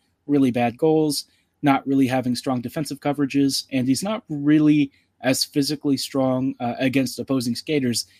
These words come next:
as you might expect. And so, for me, I think Logan really should probably come out long-term. You know, Dylan Sandberg, I think, is more than capable of anchoring his spot, and, uh, it would also be a good time to start talking about Heinola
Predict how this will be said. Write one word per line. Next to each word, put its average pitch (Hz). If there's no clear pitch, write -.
as 131
you 131
might 123
expect. -
And 117
so, 135
for -
me, 190
I 208
think 165
Logan 139
really 139
should 135
probably 135
come 131
out 123
long-term. 135
You 135
know, 123
Dylan 170
Sandberg, 147
I 127
think, 131
is 117
more 127
than 123
capable 123
of 117
anchoring 123
his 113
spot, 123
and, 131
uh, 123
it 143
would 135
also 156
be 165
a 151
good 135
time 131
to 123
start 127
talking 135
about 120
Heinola 120